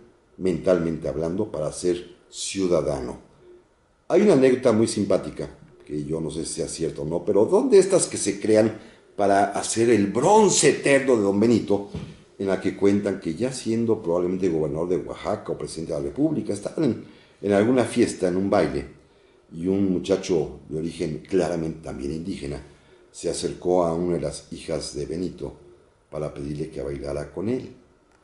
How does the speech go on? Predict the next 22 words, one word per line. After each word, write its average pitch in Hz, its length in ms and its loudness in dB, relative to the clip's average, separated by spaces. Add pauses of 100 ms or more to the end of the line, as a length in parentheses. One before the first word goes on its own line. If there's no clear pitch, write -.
(260)
Y 85 180 -2
esta 104 220 -2
muchacha 92 380 -2
dijo, 78 280 -8
"Ay, 104 100 -8
no". 92 280 -6 (1500)
Y 90 120 -12
que 78 120 -8
Juárez 90 560 0
se 85 160 -6
molestó, 78 680 -4 (300)
llamó 90 260 2
aparte 87 320 0
a 73 40 -6
su 85 140 -8
hija 85 240 -6
y 78 60 -6
le, 69 260 -10
le 80 120 -4
dijo, 78 380 -6 (220)
"Mira, 135 320 4
hija, 78 360 -6